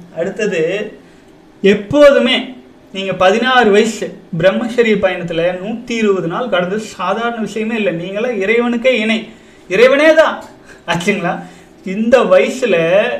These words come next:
இருபத்தஞ்சு வயசு வரைக்கும் நீங்க கடந்து வந்துட்டீங்கன்னா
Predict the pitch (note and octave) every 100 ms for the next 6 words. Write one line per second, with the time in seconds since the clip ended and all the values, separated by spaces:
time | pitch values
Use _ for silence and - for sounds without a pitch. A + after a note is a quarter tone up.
0 | - - - - - _ - - F#3 F#3+
1 | B3 C4 B3 G3 F3+ B3 B3 A#3 A3+ G#3
2 | F3+ F3 F3+ G#3+ G3 F#3 F#3 F#3